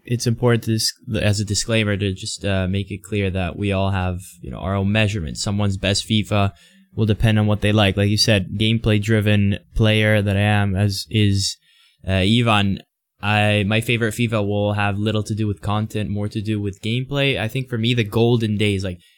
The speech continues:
purely golden days when I just thought gameplay was the best f-, relative to its time for me was, like, fifa ten to twelve. Those three games for me were my favorite. Obviously, if you play it now, it's not,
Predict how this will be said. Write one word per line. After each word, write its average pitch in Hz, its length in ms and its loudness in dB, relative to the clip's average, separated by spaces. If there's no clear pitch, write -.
purely 139 340 2
golden 127 340 2
days 123 280 2
when 107 400 4
I 107 220 2
just 107 260 -2
thought 104 280 2
gameplay 104 800 2
was 107 460 2
the 110 100 2
best 107 500 0
f-, - 140 -10
relative 107 440 0
to - 120 0
its 107 160 0
time 110 240 2
for 107 120 -4
me 104 140 2
was, 101 240 2
like, 95 160 0
fifa 107 340 -2
ten 107 260 0
to 101 120 -6
twelve. 95 540 -2
Those 104 240 -4
three 107 240 -2
games 107 340 0
for 101 160 -6
me 104 180 0
were 101 380 0
my 98 180 -2
favorite. 110 460 0
Obviously, 113 300 -2
if - 80 -4
you 107 80 -8
play 110 260 0
it 95 100 -4
now, 110 340 2
it's - 340 -4
not, 104 340 -2